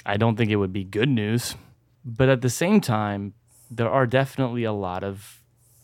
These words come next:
hobbyists out there that have put stuff on Spotify that is just kind of,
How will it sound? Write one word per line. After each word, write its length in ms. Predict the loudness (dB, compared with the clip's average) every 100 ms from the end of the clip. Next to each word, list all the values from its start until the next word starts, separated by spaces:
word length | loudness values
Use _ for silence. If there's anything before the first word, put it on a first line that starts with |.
| _
hobbyists 580 | 2 2 2 -2 -4 -6
out 180 | -8 -8
there 200 | -10 -10
that 180 | -10 -10
have 200 | -12 -8
put 160 | -10 -10
stuff 300 | -8 -8 -6
on 160 | -6
Spotify 680 | -8 -10 -8 -8 -8 -8 -8
that 120 | -8
is 140 | -14 -12
just 260 | -12 -12 -10
kind 220 | -6 -6
of, 320 | -6 -10 -18